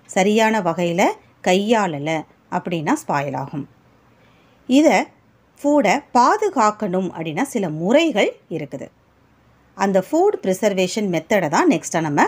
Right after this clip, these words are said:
படிக்க போறோம். Food preservation methods. Cultivation of food requires lot of efforts. Nowadays,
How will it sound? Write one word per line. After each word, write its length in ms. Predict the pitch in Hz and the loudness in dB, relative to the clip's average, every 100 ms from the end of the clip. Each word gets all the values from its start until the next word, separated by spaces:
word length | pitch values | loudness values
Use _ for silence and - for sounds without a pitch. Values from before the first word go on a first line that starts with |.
| - | 0
படிக்க 240 | - 139 139 | -6 -6 -6
போறோம். 280 | 139 127 - _ _ _ _ _ _ _ - | -8 -10 -14 _ _ _ _ _ _ _ 0
Food 260 | 269 330 440 - _ | 4 4 4 -2 _
preservation 680 | 185 180 220 196 180 170 349 494 _ 175 | -4 0 0 0 0 0 0 -2 _ -6
methods. 460 | 147 - 143 139 - - _ _ _ _ _ _ _ _ | -6 -6 -8 -8 -12 -16 _ _ _ _ _ _ _ _
Cultivation 640 | 269 294 440 440 427 381 302 | 2 2 2 0 0 2 4
of 220 | 277 269 - - | 4 2 -2 0
food 240 | 269 285 277 - | 4 2 0 -6
requires 600 | 180 190 190 220 165 240 - _ _ _ - | -4 -4 -2 0 0 -2 -6 _ _ _ 0
lot 380 | 185 208 320 - | 4 4 4 0
of 180 | 320 302 240 | -2 -2 -4
efforts. 500 | 156 - - 143 - - _ _ _ _ - | -8 -8 -10 -10 -12 -18 _ _ _ _ -2
Nowadays, 580 | 220 294 403 392 403 | 2 2 2 0 0